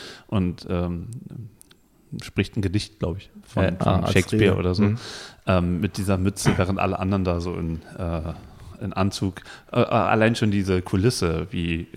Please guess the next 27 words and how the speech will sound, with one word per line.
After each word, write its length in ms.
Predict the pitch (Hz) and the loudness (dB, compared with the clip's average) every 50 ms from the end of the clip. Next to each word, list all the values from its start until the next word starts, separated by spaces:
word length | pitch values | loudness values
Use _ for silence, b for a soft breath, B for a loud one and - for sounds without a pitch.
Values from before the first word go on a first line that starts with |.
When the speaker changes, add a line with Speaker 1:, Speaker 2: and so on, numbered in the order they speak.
| - | -8
Speaker 1:
Cantona 360 | - - 92 - 104 85 87 - | -4 -4 -2 0 0 0 0 0
vorne 340 | - - 95 92 92 90 | 0 0 2 2 2 0
da 120 | 85 87 87 | 0 -2 -4
sitzt 260 | - 110 - - - | -4 -6 -10 -8 -10
mit 120 | 95 - | -10 -6
seiner 220 | - 95 92 92 92 | -4 -2 0 0 2
Mütze, 720 | 90 95 90 - - - 95 90 87 87 87 87 87 - 101 - - | 2 0 -2 -2 0 2 4 4 6 6 4 2 2 -2 -4 -10 -12
ähm, 400 | - - - 98 - 104 - - - | -12 -10 -10 -10 -10 -10 -12 -2 4
bunt 280 | - 101 107 117 - - | 6 6 6 6 4 0
gekleidet, 460 | 110 95 - 104 95 95 95 92 90 | -2 0 2 4 4 4 4 2 2
während 200 | 95 92 90 95 | 2 2 2 0
er 100 | 90 - | 0 -2
an, 360 | 101 98 - 104 101 98 95 - | -2 -4 -4 -4 -6 -6 -2 0
dahinter 420 | 101 92 110 107 110 104 101 - | 0 0 0 0 -2 -2 -4 -4
Ronaldo, 600 | 107 - 92 90 90 90 90 90 95 92 87 87 | -4 -2 0 0 2 2 2 0 0 -2 -2 -4
Messi, 340 | 87 87 87 - - 87 87 | -4 -4 -4 -6 -6 -6 -6
alle 180 | 90 92 92 | -4 -2 -2
in 60 | 92 87 | -2 -2
diesen 240 | 82 98 92 87 B B B B B | 0 0 -2 -2 B B B B B
sehr 240 | B - 90 85 92 | B -4 -2 -2 -2
strengen 520 | - - - - 90 85 87 87 87 82 | -2 -6 -6 -4 -2 -2 0 0 -2 -2
Body, 480 | - 87 85 82 87 87 87 87 87 90 | -2 -2 -2 0 0 -2 -2 -2 -2 -4
äh, 360 | - - 82 82 82 85 82 | -4 -6 -6 -4 -4 -6 -8
Slim-Fit, 1040 | - - - 90 90 92 98 95 90 90 - - - - 95 - - - - - - - | -10 -8 -4 0 0 2 2 2 0 -2 -6 -6 -2 -2 -2 -2 -2 -6 -14 -12 -8 -6
äh, 100 | 104 87 | -6 -4
Dingern, 480 | 85 95 92 95 95 92 92 95 95 - - B B B B B B B B B | -2 0 0 0 0 0 -2 -4 -8 -10 -12 B B B B B B B B B
äh, 220 | 101 95 90 90 | -4 -2 -2 -2